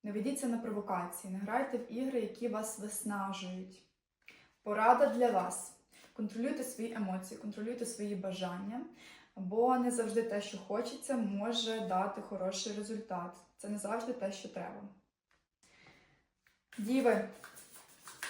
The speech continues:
Прогноз для дів на тиждень. Діви. Енергія тижня.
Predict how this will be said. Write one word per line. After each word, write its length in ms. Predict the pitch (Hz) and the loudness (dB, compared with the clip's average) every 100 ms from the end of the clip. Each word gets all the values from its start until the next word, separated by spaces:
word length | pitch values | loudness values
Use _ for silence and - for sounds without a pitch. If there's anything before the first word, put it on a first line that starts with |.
| - - - - - - | -10 -14 -18 -20 -20 -8
Прогноз 580 | 208 208 202 220 269 262 | -6 0 0 4 4 4
для 180 | 214 214 | 0 -2
дів 420 | 185 208 247 233 | -2 -2 0 0
на 120 | 233 | 0
тиждень. 720 | 233 226 220 208 - 190 190 190 - - - - - - - - - _ - - - - _ _ _ _ _ _ _ - - - _ _ | 0 2 2 0 -2 -4 -4 -8 -10 -12 -14 -16 -6 -6 -6 -12 -20 _ 4 4 0 -4 _ _ _ _ _ _ _ -18 -18 -20 _ _
Діви. 380 | 208 220 202 196 190 - _ _ | -6 -2 -2 -2 -6 -14 _ _
Енергія 460 | 202 220 247 220 214 | -2 6 6 6 0
тижня. 560 | - 262 285 285 277 | 2 2 4 -2 -4